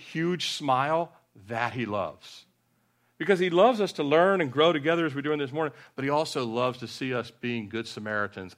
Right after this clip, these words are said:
out there binding up the wounds of those that are broken and don't have a family. This is our mission,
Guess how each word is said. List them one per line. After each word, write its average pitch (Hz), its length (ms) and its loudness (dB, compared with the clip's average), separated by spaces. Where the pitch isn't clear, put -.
out 110 300 -6
there 95 320 -4
binding 113 320 0
up 104 120 -8
the 104 80 -10
wounds 101 340 -8
of 90 160 -16
those 90 480 -8
that 92 100 -8
are 92 60 -6
broken 92 540 -8
and 92 100 -16
don't 98 180 -6
have 95 220 -8
a 85 60 -12
family. 85 420 -14
This 143 180 -4
is 127 100 -4
our 113 140 2
mission, 113 440 -6